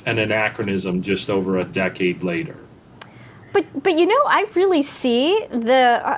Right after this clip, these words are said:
Speaker 2: uh, um, G M C Hummer E V in this.
Speaker 1: Definitely. Yeah, you can kinda see how the new Hummer pulled some design inspiration from this original H two.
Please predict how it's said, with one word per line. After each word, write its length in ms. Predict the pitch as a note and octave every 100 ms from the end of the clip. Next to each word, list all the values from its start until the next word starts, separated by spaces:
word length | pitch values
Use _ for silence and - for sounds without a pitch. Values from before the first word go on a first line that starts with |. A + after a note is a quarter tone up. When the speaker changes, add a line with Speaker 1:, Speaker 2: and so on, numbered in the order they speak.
| -
Speaker 2:
uh, 40 | B3+
um, 400 | B3 A3+ G#3+ A3
G 220 | B3+ C4
M 140 | B3
C 260 | B3 B3 A#3+
Hummer 340 | A#3 A#3 A3
E 160 | G#3+ A3+
V 480 | G3 F#3 B3+ G#4 - - -
in 200 | A3 G#3
this. 440 | B2 - - - - - - - - - -
Speaker 1:
Definitely. 760 | D3 - C#3 G#2+ G2 F2 E2+
Yeah, 180 | B2 B2
you 160 | A2 A#2
can 140 | C3+
kinda 240 | B2 D3 F3
see 220 | - F3
how 160 | D3 C3+
the 100 | B2
new 220 | B2+ C3+
Hummer 600 | - C#3 C3+ A2+ G#2+ G#2 - - -
pulled 320 | - D3 C#3
some 440 | - C3+ B2 A#2+ - - -
design 580 | C3 A#2+ C3+ D3 D3 C#3
inspiration 840 | A#2+ G#2+ - G2 F#2 F#2 - F#2
from 300 | - F#2+ F#2
this 360 | F#2 F2 -
original 480 | G#2 G2 F2+ F2+ F#2
H 300 | F#2 F2+ -
two. 320 | - F2 E2